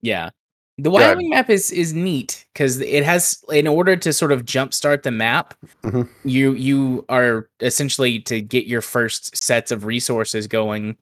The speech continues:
Speaker 1: you go and you tear down old stuff. So, like, a warehouse might be worth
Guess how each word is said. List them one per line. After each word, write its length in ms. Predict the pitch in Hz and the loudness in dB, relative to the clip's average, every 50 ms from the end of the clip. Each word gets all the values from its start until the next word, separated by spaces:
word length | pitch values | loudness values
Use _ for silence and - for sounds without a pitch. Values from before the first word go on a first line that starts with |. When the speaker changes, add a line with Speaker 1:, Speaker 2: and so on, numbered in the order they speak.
| _ - | _ -10
Speaker 1:
you 180 | 123 117 113 110 | -6 -6 -4 0
go 280 | 107 123 117 120 120 | 2 4 4 4 2
and 100 | 120 117 113 | 0 -2 -4
you 60 | 110 | -6
tear 400 | - - - - 127 123 123 117 | -6 -8 -6 -4 -2 -2 0 0
down 560 | 110 117 117 113 117 113 110 107 104 104 107 - _ _ _ _ _ _ _ _ _ _ _ _ _ - 120 | 0 0 0 0 0 -2 -4 -4 -6 -10 -12 -14 _ _ _ _ _ _ _ _ _ _ _ _ _ -2 0
old 380 | 120 117 117 117 117 113 - | 0 2 2 0 -2 -4 -4
stuff. 680 | - - - - - 113 95 87 85 - - - - - - | -4 -4 -2 0 0 0 0 0 -2 -6 -10 -18 -16 -10 -6
So, 320 | - - 107 98 95 98 | -4 -2 0 0 0 -2
like, 340 | 101 104 104 98 85 _ - - | -2 -2 -2 -2 -4 _ -8 -4
a 120 | 113 113 | -2 0
warehouse 580 | 107 107 113 117 120 107 113 113 110 107 - - | 0 2 2 2 2 2 2 0 0 0 -2 -4
might 200 | - 104 - - | -8 -8 -8 -8
be 100 | 113 107 | -8 -6
worth 480 | 104 107 110 95 98 110 - _ _ | -4 -2 -2 -2 -2 -4 -6 _ _